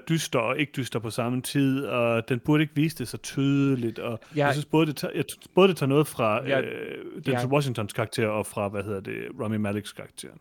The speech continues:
Speaker 2: Altså, jeg, jeg, jeg, jeg, jeg er uenig, jeg er uenig med dig, Johannes, fordi den, den siger jo ikke noget.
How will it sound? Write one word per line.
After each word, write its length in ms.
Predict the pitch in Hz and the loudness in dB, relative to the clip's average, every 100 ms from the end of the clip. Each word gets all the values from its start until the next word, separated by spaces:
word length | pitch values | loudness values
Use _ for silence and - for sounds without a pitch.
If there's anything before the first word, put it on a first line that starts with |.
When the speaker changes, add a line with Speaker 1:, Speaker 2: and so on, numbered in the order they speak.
| _ - | _ -14
Speaker 2:
Altså, 180 | 107 123 | -4 0
jeg, 140 | 110 | 2
jeg, 160 | 120 113 | 0 0
jeg, 160 | 120 - | -2 -2
jeg, 220 | 123 117 | -2 0
jeg 80 | 131 | 2
er 40 | |
uenig, 400 | 131 156 180 127 | 2 0 -2 -4
jeg 60 | - | -4
er 40 | 123 | -6
uenig 320 | 143 165 127 | -6 -8 -8
med 120 | 135 | -8
dig, 120 | 147 | -6
Johannes, 320 | 113 113 113 - | -6 -8 -10 -10
fordi 220 | 113 110 - | -12 -10 -8
den, 160 | 113 - | -10 -10
den 120 | 107 | -12
siger 300 | 104 - 139 | -10 -6 -2
jo 120 | 175 110 | 0 -2
ikke 180 | - 92 | -4 -4
noget. 280 | 87 95 | -2 -4